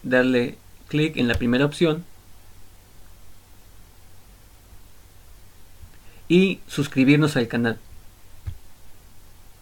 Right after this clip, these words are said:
Listo, así de sencillo.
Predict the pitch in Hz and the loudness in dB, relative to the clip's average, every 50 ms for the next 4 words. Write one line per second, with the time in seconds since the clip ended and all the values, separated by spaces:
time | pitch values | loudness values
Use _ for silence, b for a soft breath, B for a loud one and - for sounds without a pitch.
0 | - - - - - - - - - - - - - - - - - - - - | -20 -20 -20 -20 -20 -20 -20 -20 -20 -20 -20 -20 -20 -20 -20 -20 -20 -20 -10 -4
1 | - 147 156 147 - - 123 107 B B B B B B - 123 - 156 156 160 | 0 0 0 0 0 -4 -8 -8 B B B B B B -6 -2 0 2 2 4
2 | 156 147 135 123 120 - 135 120 120 127 | 4 2 2 0 2 2 2 2 0 -2